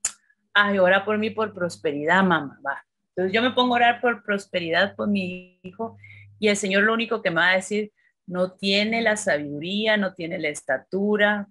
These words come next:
para recibir esa bendición aún". Eso es lo que creo que el Señor me dijo a mí, ¿verdad? Según lo que nosotros estamos analizando, ¿verdad?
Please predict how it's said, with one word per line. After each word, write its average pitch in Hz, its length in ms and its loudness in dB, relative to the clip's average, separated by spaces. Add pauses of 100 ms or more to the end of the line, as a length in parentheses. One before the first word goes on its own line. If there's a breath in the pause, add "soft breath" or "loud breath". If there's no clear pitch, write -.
para 160 220 2
recibir 180 1200 -2 (160)
esa 190 520 0
bendición 165 920 -6
aún". 147 560 -6 (200)
Eso 208 200 -4
es - 40 -6
lo 269 100 2
que 156 140 -10
creo 175 220 0
que 165 80 -4
el 156 40 -8
Señor 147 260 -8
me 143 120 -6
dijo 135 260 -12
a 127 40 -20
mí, 160 160 -18 (840)
¿verdad? 131 320 -4 (520)
Según 185 300 4
lo 208 100 4
que 202 100 0
nosotros 180 360 -2
estamos 165 420 -4
analizando, 156 720 -6
¿verdad? 139 380 -4